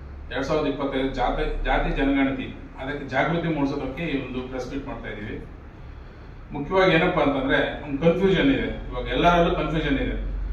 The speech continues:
ರೆಡ್ಡಿ ಒಕ್ಕಲಿಗ, ರೆಡ್ಡಿ ಒಕ್ಕಲಿಗ ಅಂತ. ಇಲ್ಲ, ಕನ್ಫ್ಯೂಷನ್ ಏನಿಲ್ಲ, ಬರೀ ರೆಡ್ಡಿ ಅಷ್ಟೇ ನಾವು. ನಮ್ಮದು, ನಾವು ಸಪರೇಟ್ ಆಗಿ ಒಂದು ಸೆನ್ಸಸ್ ಮಾಡ್ಸಿದೀವಿ ನಮ್ಮ ಸಂಘದ ವತಿಯಿಂದ. ಇಪ್ಪತ್ತು ಸಾವಿರ ಜನಸಂಖ್ಯೆ ಇದೆ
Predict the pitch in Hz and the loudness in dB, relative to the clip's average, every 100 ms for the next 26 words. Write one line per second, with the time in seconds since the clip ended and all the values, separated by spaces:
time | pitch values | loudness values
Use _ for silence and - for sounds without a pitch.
0 | - - - - - 151 156 196 156 160 | -6 -8 -8 -8 -2 0 6 6 6 4
1 | 156 160 - 143 160 139 139 135 120 113 | 4 4 4 4 4 4 4 2 2 -2
2 | 110 - 160 175 151 - 165 180 170 165 | -6 -4 -2 2 2 2 0 2 4 4
3 | 165 143 131 113 - - 143 185 185 151 | 4 4 2 0 -6 -6 4 8 10 10
4 | 156 190 - - - - - - - - | 8 6 4 0 -2 -4 -8 -12 -12 -14
5 | - - - - - - - 143 170 175 | -14 -14 -14 -14 -14 -14 -6 0 2 4
6 | 190 214 - - 135 147 170 165 151 151 | 4 4 2 -4 0 4 4 2 0 -4
7 | 147 180 180 175 160 151 135 139 139 170 | 0 2 4 4 2 0 -2 -2 0 0
8 | 135 143 143 147 147 156 135 139 139 139 | 0 0 0 -2 -2 0 0 0 -2 -2
9 | 151 147 139 135 160 143 151 151 147 139 | 0 0 0 0 0 -2 -2 -2 -2 -2
10 | 135 139 151 143 139 117 - - | 0 0 -2 -2 -2 -2 -6 -10